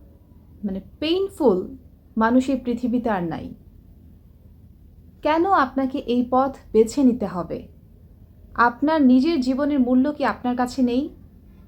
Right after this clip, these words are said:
আপনি যদি আপনাকে মূল্যায়ন না করেন, আপনার আশপাশের মানুষ কেন আপনাকে মূল্য দিবে? কেন আপনার মূল্যায়ন করবে? সবার আগে নিজেকে ভালোবাসুন,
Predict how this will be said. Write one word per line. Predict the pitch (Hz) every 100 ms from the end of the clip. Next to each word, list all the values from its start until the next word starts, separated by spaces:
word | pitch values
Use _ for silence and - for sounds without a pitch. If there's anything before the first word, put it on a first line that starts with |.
| - -
আপনি | 240 254 349
যদি | 349 359 349
আপনাকে | 269 262 294 320
মূল্যায়ন | 254 247 262 269
না | 240 220
করেন, | 220 285 311
আপনার | 220 214 254 -
আশপাশের | 220 - - 302 294 302
মানুষ | 233 214 247 269
কেন | - 247 254
আপনাকে | 320 302 285 285
মূল্য | 262 262 269
দিবে? | 262 - 170 - -
কেন | 285
আপনার | 370 339 294 262
মূল্যায়ন | 254 247 240
করবে? | 220 294 220 170 - - - - - - - - - - - -
সবার | - 320 359 359
আগে | 240 214
নিজেকে | 226 240 277 -
ভালোবাসুন, | 247 285 277 302 302 330 349